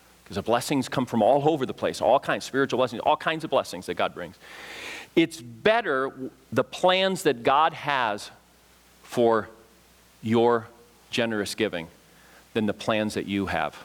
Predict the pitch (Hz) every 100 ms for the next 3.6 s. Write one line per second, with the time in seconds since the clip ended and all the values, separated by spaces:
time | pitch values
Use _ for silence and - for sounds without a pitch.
0 | - _ _ _ _ _ - - - 98
1 | 85 82 78 71 55 - _ _ _ _
2 | _ _ _ _ _ _ _ _ _ _
3 | _ 117 - 110 87